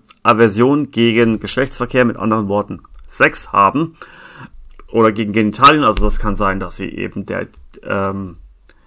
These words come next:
die Art, wie Genitalien aussehen, nicht mögen. Vielleicht finden sie, wie sich das anfühlt, nicht in Ordnung. Vielleicht finden sie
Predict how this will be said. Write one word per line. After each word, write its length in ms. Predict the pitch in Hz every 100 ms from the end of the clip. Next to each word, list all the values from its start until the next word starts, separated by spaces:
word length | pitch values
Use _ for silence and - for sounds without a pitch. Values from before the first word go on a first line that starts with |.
| _ _ _ _ _ _
die 120 | 120 -
Art, 280 | 117 139
wie 100 | 135
Genitalien 640 | 107 113 98 - 95 98 -
aussehen, 440 | 143 180 175 156
nicht 240 | 139 - -
mögen. 460 | 127 123 123 120
Vielleicht 540 | 107 - 95 92 - -
finden 560 | - - 95 _ 104
sie, 480 | 87 101 101 104 95
wie 80 | 101
sich 180 | 104 101
das 280 | 131 -
anfühlt, 520 | - 127 160 165 139 139
nicht 220 | 127 -
in 140 | 123
Ordnung. 680 | - 117 117 - 110 110 101
Vielleicht 960 | - - 101 98 101 101 - - - - - - - - - - - - _ _ _ _
finden 440 | - - 117 120 107
sie 680 | 92 107 101 101 104 104